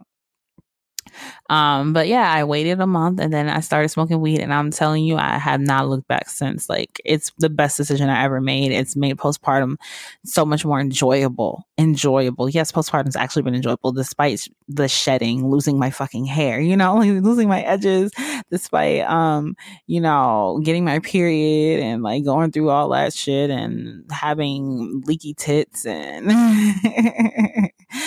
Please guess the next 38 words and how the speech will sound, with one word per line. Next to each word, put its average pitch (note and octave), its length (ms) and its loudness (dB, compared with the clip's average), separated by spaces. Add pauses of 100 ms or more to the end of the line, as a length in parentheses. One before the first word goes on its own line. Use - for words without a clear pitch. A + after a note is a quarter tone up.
(220)
not D#3+ 240 0
being F3+ 140 2
able E3+ 120 2
to F3 60 2
fit - 160 -4
my E3 140 0
clothes. D#3 400 2
And C#3 120 0
now C#3+ 180 -2
I C3+ 80 -2
am D#3 220 2
able D#3 220 2
to - 60 -4
fit D#3+ 100 0
my D#3 140 0
clothes, D3+ 420 2
and, B2+ 180 -2 (340)
but C3+ 160 -4
still C#3+ 260 2
having D#3 340 0
loose D#3 180 0
skin C#3+ 480 -2
and A#2 160 -10
not C3+ 200 -2
really D#3 180 4
having D3+ 200 0
time D3+ 200 -2
to D3 80 -2
work C#3 240 -2
out, B2+ 400 0
and, B2 400 -8
but A#2+ 160 0
wanting D3 300 2
to D3 100 -6
work C#3 240 -2
out, B2+ 420 0
but - 160 -10
s-, - 160 -12